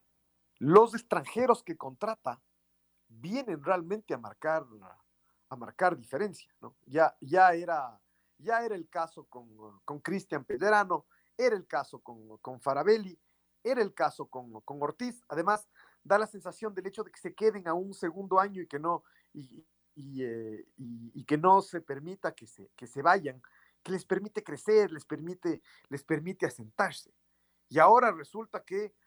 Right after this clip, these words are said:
a esto hay que sumar la llegada del, del centro delantero Brian, ah, Brian Montenegro, el, eh, el paraguayo, que, mm, es el goleador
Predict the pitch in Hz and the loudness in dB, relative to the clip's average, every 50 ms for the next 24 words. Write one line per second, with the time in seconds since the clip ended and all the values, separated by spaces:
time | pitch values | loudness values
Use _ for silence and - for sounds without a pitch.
0 | _ _ - 127 156 190 214 214 - - 180 190 190 - 190 160 - 135 127 135 | _ _ -10 -8 -6 -6 -6 -8 -8 -10 -10 -10 -10 -12 -16 -16 -16 -12 -6 -2
1 | 180 208 220 214 _ _ _ _ _ _ _ _ - 131 147 147 139 127 139 123 | -2 -2 -2 -4 _ _ _ _ _ _ _ _ -10 -6 -6 -6 -6 -6 -6 -2
2 | 151 160 175 180 185 170 147 120 117 107 104 98 95 _ _ _ _ _ _ _ | 0 0 2 2 0 -2 -4 -8 -14 -16 -18 -20 _ _ _ _ _ _ _ _
3 | _ _ _ _ _ _ _ _ _ 110 143 131 117 - - 170 165 165 170 170 | _ _ _ _ _ _ _ _ _ -16 -14 -14 -12 -12 -12 -12 -10 -6 -4 -4
4 | 160 139 120 117 113 _ 147 165 160 143 113 120 127 135 147 147 147 135 120 117 | -4 -4 -6 -12 -10 _ -4 -4 -4 -4 -4 -6 -6 -6 -6 -6 -10 -12 -14 -18
5 | 110 104 95 87 - _ _ _ _ _ _ _ _ _ _ - 131 156 175 185 | -20 -20 -20 -20 -20 _ _ _ _ _ _ _ _ _ _ 4 6 6 6 6
6 | 185 165 139 127 120 - - 113 127 165 190 185 190 175 170 151 - _ _ _ | 4 0 -6 -12 -14 -14 -14 -10 -8 -6 -6 -4 -2 -2 -2 -4 -6 _ _ _
7 | _ _ - 113 110 107 107 104 101 101 101 98 95 92 90 87 85 _ _ _ | _ _ -16 -14 -14 -14 -16 -16 -18 -18 -18 -18 -18 -20 -20 -20 -20 _ _ _
8 | _ _ _ _ - 120 120 - - 123 113 107 110 151 175 190 196 185 170 165 | _ _ _ _ -8 -8 0 2 4 4 6 6 8 8 8 8 8 8 8 8
9 | 156 147 - _ _ _ _ _ _ - - 113 117 113 110 107 107 104 101 98 | 8 6 2 _ _ _ _ _ _ -6 -4 -2 0 0 -2 -2 -4 -8 -12 -16
10 | 98 98 95 92 90 _ _ _ _ _ _ _ _ _ _ _ _ _ _ _ | -20 -20 -20 -20 _ _ _ _ _ _ _ _ _ _ _ _ _ _ _ _
11 | _ _ _ - 202 226 220 196 165 - 143 135 127 123 131 180 214 240 240 202 | _ _ _ 2 4 6 6 4 4 4 2 0 0 2 4 4 6 6 4 2